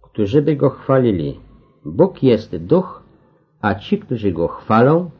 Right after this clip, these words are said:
powinni Go chwalić w duchu i w prawdzie". Rzekła mu niewiasta: "Wiem, że przyjdzie Mesjasz, którego zowią Chrystusem. Ten, gdy przyjdzie, oznajmi nam wszystko".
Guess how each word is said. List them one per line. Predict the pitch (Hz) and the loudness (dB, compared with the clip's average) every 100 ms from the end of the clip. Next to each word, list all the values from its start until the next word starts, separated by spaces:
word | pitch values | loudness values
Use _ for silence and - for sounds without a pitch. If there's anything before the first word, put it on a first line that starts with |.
| - | -6
powinni | 85 80 135 151 156 139 | -4 0 0 2 0 -2
Go | 98 | -4
chwalić | - 110 127 127 101 | -4 -2 -2 -2 -6
w | 80 | -8
duchu | 85 120 123 - | -6 -4 -6 -8
i | 104 | -12
w | |
prawdzie". | - 101 78 - - - _ _ _ _ _ _ _ _ _ _ - | -6 -4 -4 -8 -18 -20 _ _ _ _ _ _ _ _ _ _ -12
Rzekła | 90 107 139 131 | -4 -2 2 2
mu | 131 | 4
niewiasta: | 123 117 101 - 62 - _ _ _ _ _ | 2 2 0 -4 -14 -14 _ _ _ _ _
"Wiem, | - 101 127 165 165 | -8 2 4 4 2
że | 160 | 2
przyjdzie | 143 - 120 117 120 143 139 - - | 0 -2 0 2 2 0 -2 -6 -8
Mesjasz, | 131 180 214 - 95 78 - - _ | -4 -4 -6 -6 -4 -4 -10 -20 _
którego | _ - 95 101 120 | _ -6 -4 0 -2
zowią | - 85 113 123 | -2 -4 -4 -4
Chrystusem. | - 135 - 208 - 82 69 - _ _ _ _ _ - | -6 -8 -4 -6 -4 -8 -8 -14 _ _ _ _ _ -2
Ten, | 139 180 | 0 0
gdy | 147 117 | 0 -2
przyjdzie, | - - 170 160 170 170 | -2 -2 0 0 -2 -2
oznajmi | 104 92 104 131 147 135 | -8 -4 -2 2 4 2
nam | 127 123 | 0 -4
wszystko". | - 135 - - - | -4 -6 -6 -12 -12